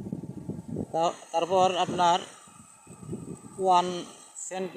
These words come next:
মানি লেখা আছে, ওয়ান সেন্ট মানিতে চাপ দিবেন। চাপ দেওয়ার পরে যে এই জায়গায় যে নাম্বারে টাকাটা সেন্ড মানি করবেন,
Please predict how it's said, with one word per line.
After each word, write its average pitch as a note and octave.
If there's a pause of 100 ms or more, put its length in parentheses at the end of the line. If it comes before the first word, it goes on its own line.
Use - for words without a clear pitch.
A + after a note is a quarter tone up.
(240)
মানি F3
লেখা F3
আছে, F3+ (120)
ওয়ান F3+
সেন্ট F3
মানিতে F3+ (1300)
চাপ E3+ (100)
দিবেন। A#2+ (1700)
চাপ F3
দেওয়ার F3+
পরে F3
যে F3
এই F3
জায়গায় F3
যে E3+ (920)
নাম্বারে D#3+
টাকাটা F3 (500)
সেন্ড E3
মানি F#3
করবেন, E3